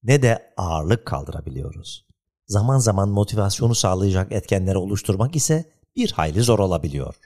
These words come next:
Stresli ve tempolu iş hayatı, trafikte geçirilen zaman ya da özel sebepler yüzünden spora halimiz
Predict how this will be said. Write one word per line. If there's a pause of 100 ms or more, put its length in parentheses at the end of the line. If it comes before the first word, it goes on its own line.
(500)
Stresli
ve
tempolu
iş
hayatı, (1000)
trafikte
geçirilen
zaman
ya
da (280)
özel
sebepler
yüzünden (280)
spora
halimiz